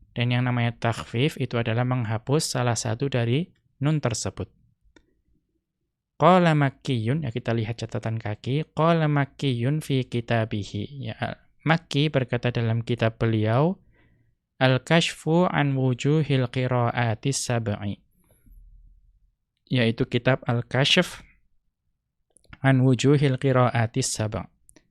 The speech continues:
Ya, Al-Mujallad Al-Awwala pada jilid pertama, ya, safhata sabi'in wa thalathina wa arba'imi'atin.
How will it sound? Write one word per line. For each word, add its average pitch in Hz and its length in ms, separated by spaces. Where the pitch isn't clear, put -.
Ya, 113 160
Al-Mujallad 113 560
Al-Awwala 139 800
pada 117 480
jilid 110 240
pertama, 123 640
ya, 135 220
safhata 110 840
sabi'in 143 800
wa 127 100
thalathina 120 880
wa 117 160
arba'imi'atin. 120 1120